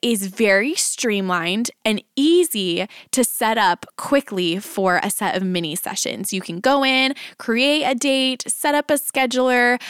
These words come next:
You know, it sets up, it has automatic reminders and things like that. So it's great if you're not super good at, you know, creating workflows and things like that. It's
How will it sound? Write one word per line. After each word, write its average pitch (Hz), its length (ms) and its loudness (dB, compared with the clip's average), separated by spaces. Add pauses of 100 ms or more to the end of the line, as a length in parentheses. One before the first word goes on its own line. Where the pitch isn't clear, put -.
(140)
You 220 160 -2
know, 170 100 -2
it 107 160 -4
sets 226 320 -2
up, 214 200 2
it 202 140 2
has 214 260 0
automatic 247 540 2
reminders 294 720 2
and 226 140 -2
things 262 280 -4
like 247 220 0
that. 226 360 2 (240)
So - 180 0
it's 208 160 0
great 247 400 2
if 220 140 -2
you're 214 120 0
not 196 300 0
super 196 360 -4
good 185 180 0
at, 170 220 -2
you 202 80 -8
know, 170 120 -6
creating 202 560 0
workflows 175 520 -2
and 180 120 -8
things 170 240 -6
like 180 180 -8
that. - 300 -4
It's 240 360 0